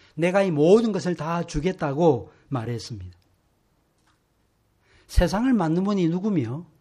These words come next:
세상을 통치하고 다스리는 분이 누구십니까? 하나님이십니다. 그런데 마귀가 "나에게 절하면 세상 만국을 다 주겠다"고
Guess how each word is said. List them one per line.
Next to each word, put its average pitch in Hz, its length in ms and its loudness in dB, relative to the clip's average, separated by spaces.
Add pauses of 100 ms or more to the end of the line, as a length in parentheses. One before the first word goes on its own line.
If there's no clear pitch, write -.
(340)
세상을 196 560 -4
통치하고 170 540 -4
다스리는 143 360 -4
분이 151 200 0
누구십니까? 127 760 -6 (1900)
하나님이십니다. 135 760 0 (460)
그런데 226 320 2
마귀가 143 640 -4 (240)
"나에게 196 480 0
절하면 262 760 2 (220)
세상 170 380 0
만국을 147 340 -2
다 165 240 -4
주겠다"고 170 800 2